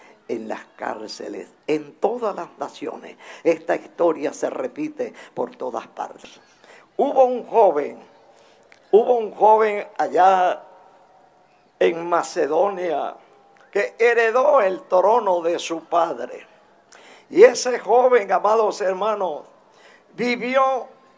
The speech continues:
treinta y tres años menos un mes. Como él heredó el trono de su padre,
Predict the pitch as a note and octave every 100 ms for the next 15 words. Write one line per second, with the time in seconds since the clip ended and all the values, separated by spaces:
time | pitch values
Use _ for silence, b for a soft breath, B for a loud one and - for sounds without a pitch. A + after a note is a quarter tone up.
0 | _ A#3 B3 B3 A#3+ A3+ A#3 A3 A3 B3
1 | C4 B3+ - A#3 C4 B3+ B3 G3+ F#3 A3+
2 | G#3+ G#3 - - D4 D4+ C#4 A#3 F3 -
3 | - - _ _ B B B B - B2+
4 | D3 G#3+ C#4 C4+ A3+ G#3+ G3 G3 B3+ B3
5 | G3+ F3 - G#3 A3 C#4 A#3+ G3+ G3+ -
6 | F#3+ F3+ - A#3 B3+ A3+ A3 D3 -